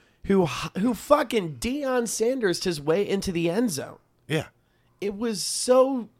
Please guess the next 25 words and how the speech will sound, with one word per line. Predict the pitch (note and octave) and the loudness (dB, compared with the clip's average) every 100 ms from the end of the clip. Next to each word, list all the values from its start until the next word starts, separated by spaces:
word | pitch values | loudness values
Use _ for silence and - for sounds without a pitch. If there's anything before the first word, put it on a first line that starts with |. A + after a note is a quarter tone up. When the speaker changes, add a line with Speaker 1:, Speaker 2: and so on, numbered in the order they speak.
| _ _ _ _ _ _ _ _ | _ _ _ _ _ _ _ _
Speaker 1:
it | F#3 | -2
was | F3+ F3 | -2 -2
so | - A3+ B3 | 2 6 6
sweet. | - - C#3 B2 - | 4 0 -2 -4 -2
'Cause, | F3+ | 0
like, | F#3 E3 | 2 0
he, | A3 - | -2 2
like, | F#3 C3+ | 2 2
we | E3+ D#4 | 4 4
thought | - F#3 D3+ | 4 0 0
he | D#3 | 2
got | D3+ C#3+ | 4 4
his | D3 C3 | 2 -2
revenge | C3+ C3+ C3+ B2 - | -2 0 0 -2 -4
first | - G3+ B3 - | 2 2 2 -2
game. | - - _ _ _ _ - | -10 -16 _ _ _ _ -4
No, | F#3+ | -2
this | F#3 B3 | -2 -2
game, | - D3 A#2 | -4 -6 -8
he's | - B3 | -8 -6
picking | - G#3+ G3+ | 2 2 2
off | F#3+ | 0
his | E3 D#3 | 0 0
old | E3 C3 | 0 -2
quarterback | - G3 A#3+ F3+ C3 B2+ B2 | -2 2 4 2 0 -2 -4